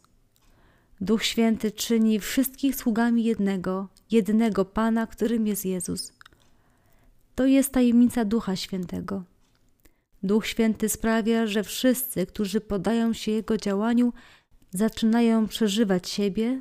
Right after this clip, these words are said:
swoje życie w relacji do jedynego Pana, którym jest Jezus. Dziełem Ducha Świętego jest diakonia, czyli służba.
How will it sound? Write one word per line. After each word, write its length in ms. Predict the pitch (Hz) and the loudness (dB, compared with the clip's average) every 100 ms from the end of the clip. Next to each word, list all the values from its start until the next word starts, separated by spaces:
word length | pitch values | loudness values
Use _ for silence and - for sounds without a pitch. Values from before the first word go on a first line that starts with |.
| - | -8
swoje 480 | - - 196 196 185 | -16 -2 4 6 4
życie 540 | 170 202 - 202 202 - - - - | 4 0 0 -2 -2 -6 -18 -18 -8
w 120 | 175 | -2
relacji 600 | 208 208 214 226 - 262 | 4 4 4 2 0 0
do 100 | 214 | 2
jedynego 560 | 226 208 214 240 208 202 | 2 4 2 2 2 0
Pana, 380 | 240 254 233 220 | 2 2 2 0
którym 440 | - 220 202 190 | 0 2 4 4
jest 240 | 185 180 | 0 -2
Jezus. 500 | 175 175 175 185 - _ _ _ _ _ _ _ _ _ _ _ _ _ | -4 -4 -4 -8 -10 _ _ _ _ _ _ _ _ _ _ _ _ _
Dziełem 440 | 196 202 285 277 202 | 0 2 6 6 6
Ducha 320 | 302 - 202 | 2 2 0
Świętego 680 | - - 220 196 254 247 240 | 0 -2 -2 0 0 4 4
jest 280 | 233 208 | 4 2
diakonia, 760 | 220 220 226 220 196 175 170 180 - | 0 -2 0 0 0 -2 -4 -8 -6
czyli 300 | 214 202 220 | -2 2 2
służba. 600 | - 226 185 160 175 | 0 -2 -2 -4 -6